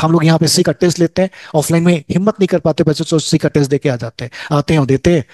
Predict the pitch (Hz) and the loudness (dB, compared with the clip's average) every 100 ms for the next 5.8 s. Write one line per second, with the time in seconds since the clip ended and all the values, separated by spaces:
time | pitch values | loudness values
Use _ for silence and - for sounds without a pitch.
0 | - - 131 117 143 143 135 135 139 - | -20 -6 -4 -2 -2 0 0 -2 -2 0
1 | 135 131 123 123 127 123 113 127 113 120 | -2 -2 -4 -4 -4 -4 -6 -6 -8 -8
2 | 117 123 127 135 117 117 117 127 139 143 | -8 -2 2 2 -2 -8 -10 -12 -10 -2
3 | 147 127 120 131 - 127 - - - - | -2 -2 -8 -8 -10 -10 -14 -8 -6 0
4 | 165 226 - - - 151 156 - 175 147 | 0 0 -4 -2 0 2 2 2 0 0
5 | 151 139 127 123 120 123 113 | 0 0 0 -4 -8 -10 -10